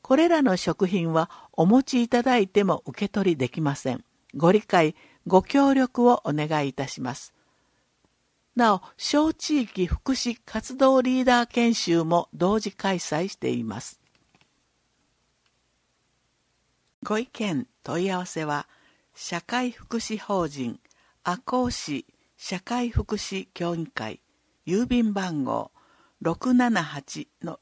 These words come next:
零二三二、赤穂市中広二百六十七番地、電話四二の一三九七、ファックス四五の二四四四、Eメールは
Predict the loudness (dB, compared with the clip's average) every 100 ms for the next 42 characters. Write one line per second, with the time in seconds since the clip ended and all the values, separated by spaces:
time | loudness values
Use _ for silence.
0 | -8 -4 -2 0 0 0 -2 -6 -6 -4
1 | -2 -2 -4 -12 _ _ _ -10 -8 -6
2 | -2 -2 -2 -4 -6 -6 -6 -6 -6 -6
3 | -2 0 0 -2 _ _ -8 -4 -4 -6
4 | -6 -4 -2 -4 -2 -2 -2 -4 -6 -6
5 | -6 -8 -8 -12 -16 -18 _ _ _ -8
6 | -4 -4 -2 0 -2 -2 _ _ -2 2
7 | 2 4 2 2 0 0 0 0 _ -14
8 | -8 -6 -6 -4 -4 -4 -6 -8 -6 -4
9 | -4 -4 -6 -10 _ _ _ -2 -2 -4
10 | -10 -10 -6 -8 -10 _ _ 0 2 4
11 | 4 4 2 2 2 0 -2 _ -8 -2
12 | 0 2 0 -2 0 0 0 -4 -2 -2
13 | -2 -4 -4 -4 -8 _ _ _ _ -4
14 | 2 2 2 0 -2 0 0 0